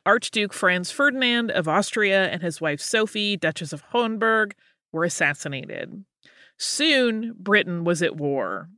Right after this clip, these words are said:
And of course, it seemed like this expedition would no longer be a priority.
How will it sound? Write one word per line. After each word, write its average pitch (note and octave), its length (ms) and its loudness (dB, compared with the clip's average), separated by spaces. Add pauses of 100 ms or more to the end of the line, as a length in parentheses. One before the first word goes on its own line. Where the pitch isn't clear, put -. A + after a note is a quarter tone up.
(160)
And G#3+ 100 2
of A#3 140 0
course, G4 360 4
it - 120 0
seemed B3 260 0
like G3+ 200 6
this A3 200 2
expedition G3 560 2
would E3+ 160 0
no E3+ 180 2
longer D3+ 360 -2
be D3 160 0
a D3 60 -2
priority. D3 840 0